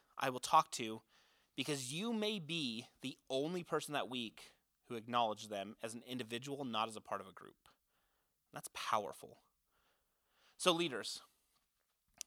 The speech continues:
every time you're with students, I want you to greet every student. Uh, if you come to our winter retreat,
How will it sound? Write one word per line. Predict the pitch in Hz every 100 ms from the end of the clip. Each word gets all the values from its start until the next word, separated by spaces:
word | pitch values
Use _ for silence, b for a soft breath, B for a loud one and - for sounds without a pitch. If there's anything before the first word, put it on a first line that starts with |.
| _ -
every | 139 147 180
time | - 143 139
you're |
with | 127 127
students, | - 131 170 147
I |
want | 131 117
you |
to | 123
greet | 123 120 -
every | 117 113
student. | - 107 82 - - _ _ _ _ _ -
Uh, | 113 147
if | -
you | 175
come | 196 180
to | 170
our | 135
winter | 139 147
retreat, | 139 - 147 196